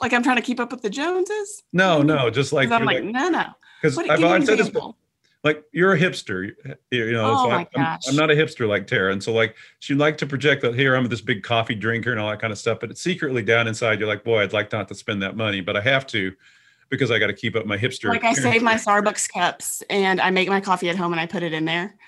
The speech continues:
Speaker 1: Oh my
Speaker 2: Correct.
Speaker 1: goodness.
Speaker 2: Yeah, that's you. That's Tara Wiedemeyer.
Speaker 1: No, um, I,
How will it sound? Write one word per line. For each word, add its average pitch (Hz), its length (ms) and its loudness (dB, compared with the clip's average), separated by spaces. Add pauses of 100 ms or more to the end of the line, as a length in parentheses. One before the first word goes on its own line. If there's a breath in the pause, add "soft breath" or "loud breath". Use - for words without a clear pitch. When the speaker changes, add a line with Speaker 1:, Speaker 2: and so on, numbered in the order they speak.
(140 loud breath)
Speaker 1:
Oh 214 120 2
my 196 100 4
Speaker 2:
Correct. 127 320 4
Speaker 1:
goodness. 131 160 2
Speaker 2:
Yeah, 95 100 0
that's 135 200 0
you. 104 200 0
That's 120 200 -2
Tara 98 340 -2
Wiedemeyer. 90 520 -8
Speaker 1:
No, 285 560 0
um, 254 540 0 (280)
I, 349 680 -4